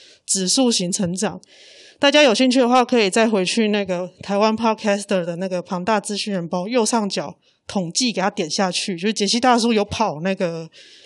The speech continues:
跑那个爬虫分析，就是很明显的看得到，今年的，现在几月？现在八月，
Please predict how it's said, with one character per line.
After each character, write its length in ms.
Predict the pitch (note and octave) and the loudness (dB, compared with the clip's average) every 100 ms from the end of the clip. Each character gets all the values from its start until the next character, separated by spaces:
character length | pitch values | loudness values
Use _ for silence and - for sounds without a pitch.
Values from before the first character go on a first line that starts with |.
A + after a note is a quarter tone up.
| - _ - _ _ _ | -20 _ -20 _ _ _
跑 300 | - F3 F3 | -4 -2 0
那 100 | G#3+ | 0
个 80 | G3 | -2
爬 260 | G3+ F#3 | 0 0
虫 280 | G3 G3 F3+ | 0 -2 -4
分 240 | - F#3+ | -2 -2
析， 340 | F#3+ - F3 F#3+ | -2 -4 -4 -6
就 180 | - G#3+ | -2 0
是 240 | A#3 G#3 - - _ | 2 2 -2 -20 _
很 280 | - A#3 G#3 | -2 2 4
明 240 | A#3 D4 | 4 6
显 160 | D#4+ G#3+ | 4 4
的 80 | |
看 140 | A#3 B3+ | 4 4
得 100 | A3+ | 4
到， 300 | B3 A3+ G#3+ - - - - _ _ _ | 6 4 2 -10 -20 -20 -20 _ _ _
今 280 | - C#4 D4+ | 2 4 6
年 280 | C4 F#3+ F3+ | 4 2 2
的， 380 | G3+ F#3 F#3 E3+ _ _ | 2 2 0 -6 _ _
现 140 | - | -2
在 40 | A3+ | -2
几 140 | F#3 | -2
月？ 120 | F3 | -2
现 200 | F#3 E3 | -2 -2
在 20 | G3 | -2
八 240 | G3 F#3 | 2 2
月， 280 | F#3+ E3+ | 2 -2